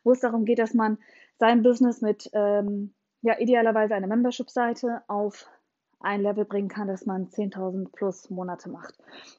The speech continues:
Und, äh, wie man das automatisieren kann, wie man die Strukturen dahinter schafft. Und auch wenn man das nur alleine macht und dann erst ein Team einstellt.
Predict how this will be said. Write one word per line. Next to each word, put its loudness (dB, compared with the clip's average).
Und, -2
äh, -4
wie 0
man -2
das -8
automatisieren -4
kann, -8
wie -6
man -6
die -6
Strukturen -8
dahinter -6
schafft. -10
Und -6
auch -2
wenn 4
man 4
das -4
nur -2
alleine 0
macht -4
und -6
dann -2
erst -6
ein -8
Team -8
einstellt. -12